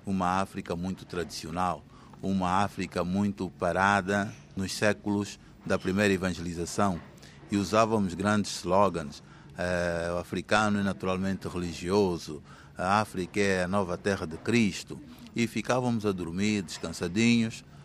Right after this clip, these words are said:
à volta dessas coisas. Mas não, o mundo tá em contínua evolução,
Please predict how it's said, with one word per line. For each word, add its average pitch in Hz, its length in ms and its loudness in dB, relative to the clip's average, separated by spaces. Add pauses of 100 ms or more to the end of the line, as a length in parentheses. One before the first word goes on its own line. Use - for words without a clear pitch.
(120)
à 98 80 2
volta 98 300 0
dessas 92 380 -2
coisas. 78 320 -6
Mas 139 180 -6
não, 120 260 0
o 92 80 -6
mundo 131 440 0
tá 127 200 4
em 135 80 2
contínua 123 520 -2
evolução, 120 600 -2